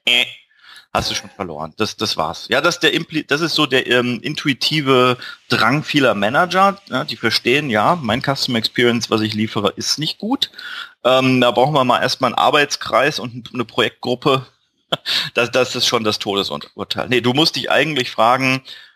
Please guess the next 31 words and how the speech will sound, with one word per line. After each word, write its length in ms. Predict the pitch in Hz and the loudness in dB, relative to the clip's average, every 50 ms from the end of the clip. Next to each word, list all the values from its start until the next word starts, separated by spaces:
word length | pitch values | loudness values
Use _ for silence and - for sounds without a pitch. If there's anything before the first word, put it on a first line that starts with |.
| _ _ - | _ _ -2
äh, 60 | - 117 | 2 2
was 560 | 117 113 113 113 113 104 98 127 127 - - | 4 4 4 4 2 2 2 0 0 0 -4
kann 180 | - 151 139 | -4 -2 -2
ich, 400 | 131 127 - - - - - _ - - | -2 -4 -4 -6 -8 -8 -10 _ -6 0
ähm, 720 | 117 117 113 110 110 113 110 110 110 110 110 107 104 - _ _ _ _ | 2 2 2 2 0 -2 -4 -4 -6 -6 -6 -6 -8 -10 _ _ _ _
was 200 | - 95 113 139 | -4 -4 -2 -2
ist 120 | 131 - | -4 -4
das 120 | 120 110 - | -4 -4 -2
Erste, 520 | - - 143 147 180 175 - - 190 160 | 0 2 2 2 2 0 0 -4 -2 0
was 140 | 123 127 131 | 0 0 0
ich 220 | 139 123 - - | -2 -6 -2 -2
angehen 420 | 123 139 170 - 151 151 147 147 135 | -2 0 0 2 2 2 2 0 2
sollte, 420 | 120 120 123 135 131 - 139 117 | 4 4 4 4 2 0 -2 0
wenn 140 | 117 117 117 | 0 0 0
ich 100 | 120 - | 0 0
jetzt 380 | 123 107 - - - - - - | -2 -2 -2 -4 -6 -6 -6 -4
für 120 | - 117 | -2 2
meinen 200 | 113 110 110 - | 2 2 2 2
ersten 380 | - 101 120 - - 139 123 - | 0 0 0 -2 -4 -6 -2 -2
Sprint 480 | - - - - 117 117 120 - - - | -4 -2 0 0 0 0 -2 -6 -4 -4
zwei 240 | - 101 95 101 | 0 2 2 2
Wochen 220 | 95 - 110 101 - | 2 -2 -2 0 0
Zeit 320 | - - - - - - | 0 0 0 -2 -4 -8
habe? 260 | - - - - 64 _ _ _ - - - - - - - - - | -10 -10 -10 -12 -14 _ _ _ -16 -16 -16 -14 -16 -16 -14 -8 -4
Wie 120 | 117 113 | -2 0
kann 180 | - 139 117 117 | 0 2 2 2
ich 100 | 110 113 | 2 2
mein 140 | 110 110 | 0 0
Customer 340 | - - 107 - - - 101 | 0 -2 -2 -2 -2 -4 -4
Experience 560 | 95 - - - - 107 104 101 98 98 95 - | -4 -6 -6 0 2 2 4 4 4 2 2 0
verbessern? 480 | - 104 90 - 80 - - 71 - | -2 -2 -2 -2 -2 -2 -4 -6 -8